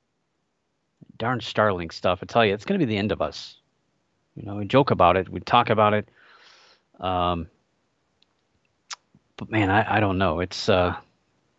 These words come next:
it's gotta be the end of us. Starlink has caused a lot of problems. We'll talk about that a little bit more in depth here in a second.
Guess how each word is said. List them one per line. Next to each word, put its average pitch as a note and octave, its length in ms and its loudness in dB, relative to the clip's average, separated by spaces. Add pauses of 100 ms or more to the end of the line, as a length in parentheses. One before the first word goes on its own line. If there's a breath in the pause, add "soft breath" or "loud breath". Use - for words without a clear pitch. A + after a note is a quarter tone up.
(320)
it's - 80 -18
gotta D3 160 2
be B2 80 2
the G#2 100 2
end F2+ 140 -2
of D#2 100 -2
us. - 320 -6 (880)
Starlink B2+ 400 2
has G#2+ 100 -4
caused G#2 280 2
a G2 40 -2
lot F#2 180 2
of D#2+ 60 -4
problems. E2 320 0
We'll G#2 120 -2
talk A2+ 260 4
about F#2+ 220 -2
that F2+ 260 2
a - 60 -10
little A#2 180 -2
bit G2+ 140 -2
more G2 260 -2 (800 soft breath)
in G2 160 -2
depth F#2 300 2
here F2 420 -2
in F2+ 280 -8
a G#2+ 120 -4
second. - 760 0